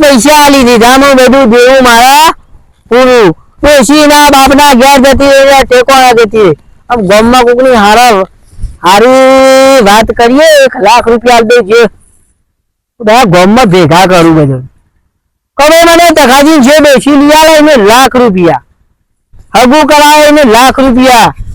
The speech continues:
હો, વાપરતો અમે ઘણા પૈસા છે, ઘણું બધું છે મારે. શું કરવાનું?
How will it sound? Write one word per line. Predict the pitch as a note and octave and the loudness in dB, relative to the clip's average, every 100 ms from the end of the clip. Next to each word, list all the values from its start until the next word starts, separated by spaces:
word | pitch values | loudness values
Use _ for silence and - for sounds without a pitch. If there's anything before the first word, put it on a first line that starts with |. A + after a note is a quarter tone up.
| - G#3 | -8 -2
હો, | C4+ C#4+ | 0 2
વાપરતો | B3 A#3 C4 B3 C4 | 0 0 0 0 0
અમે | B3+ B3 | 0 0
ઘણા | G#3 G3+ G#3+ A3+ | 0 0 0 0
પૈસા | A#3 G3 G#3 G3+ E3+ | 0 0 0 0 0
છે, | D#3 - _ _ D#3+ | -2 -6 _ _ -4
ઘણું | G#3 G#3+ A#3 | 0 2 0
બધું | G3+ F3+ E3+ | 0 0 0
છે | D#3+ | 0
મારે. | D#3 C#3 C3+ - - - - | -2 -6 -12 -20 -20 -12 -4
શું | D4 D4+ | -2 0
કરવાનું? | B3 A3+ A3 A3+ A#3 | 0 0 0 0 0